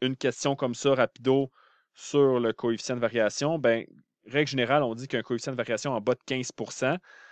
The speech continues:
va nous dire que les données sont homogènes. Donc, retenez ce mot, les données sont homogènes. OK ? Elles sont proches, elles sont petites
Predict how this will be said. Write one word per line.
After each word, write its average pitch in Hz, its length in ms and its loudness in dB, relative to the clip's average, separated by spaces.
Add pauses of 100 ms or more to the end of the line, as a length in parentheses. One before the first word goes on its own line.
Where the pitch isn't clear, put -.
(260)
va 117 100 2
nous 120 340 -2 (280)
dire 135 320 2
que - 80 -6
les 104 140 0
données 104 300 -2
sont 117 320 -4 (140)
homogènes. 120 640 4
Donc, 98 220 -6
retenez 139 520 2
ce 135 160 -4
mot, 143 460 2 (480)
les 117 80 -8
données 131 220 0
sont 135 260 0 (120)
homogènes. 135 840 2 (420)
OK ? - 200 -10 (240)
Elles 107 220 -2
sont 120 320 -2 (180)
proches, - 800 4 (800)
elles 110 120 -6
sont 123 160 -6
petites 147 460 0